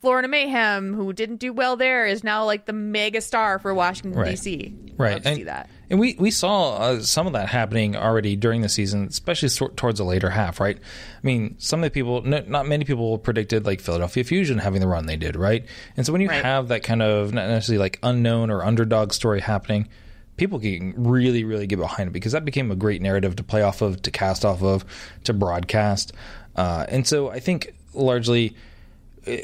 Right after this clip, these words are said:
Speaker 2: having these eight teams is gonna provide a lot more narrative. We're gonna have, uh, more surprises. I, I don't I don't think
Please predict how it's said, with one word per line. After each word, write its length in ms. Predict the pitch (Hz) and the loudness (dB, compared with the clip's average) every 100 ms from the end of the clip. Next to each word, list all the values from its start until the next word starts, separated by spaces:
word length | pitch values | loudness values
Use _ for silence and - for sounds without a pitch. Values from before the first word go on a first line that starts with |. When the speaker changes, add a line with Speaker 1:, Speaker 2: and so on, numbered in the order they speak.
| - | -4
Speaker 2:
having 280 | - 160 156 | 0 0 -2
these 160 | 139 | -4
eight 160 | 127 110 | -4 -4
teams 640 | - 104 98 92 92 - - | -2 0 2 0 0 -2 -2
is 80 | 110 | -2
gonna 160 | 107 | -2
provide 360 | 95 107 107 101 | 0 0 2 2
a 40 | |
lot 160 | 104 123 | 0 2
more 140 | 139 | 2
narrative. 480 | 131 117 113 117 113 | 4 4 4 2 0
We're 80 | 98 | 0
gonna 140 | 101 | 0
have, 140 | 92 90 | 0 -2
uh, 200 | - 82 - | -6 -6 0
more 260 | 113 131 | 4 4
surprises. 920 | 123 127 - 113 107 104 107 104 101 - - - - - - | 2 -2 0 0 2 2 4 4 2 -4 -12 -20 -20 -20 -18
I, 160 | - - - - | -14 -14 -10 -2
I 100 | 127 | 0
don't 560 | 120 135 143 143 98 - - - - - - | 2 0 0 -4 -10 -14 -18 -20 -20 -20 -6
I 80 | 113 | -2
don't 280 | 127 170 - | 2 2 0
think 440 | - 135 123 - | -2 -2 -2 -8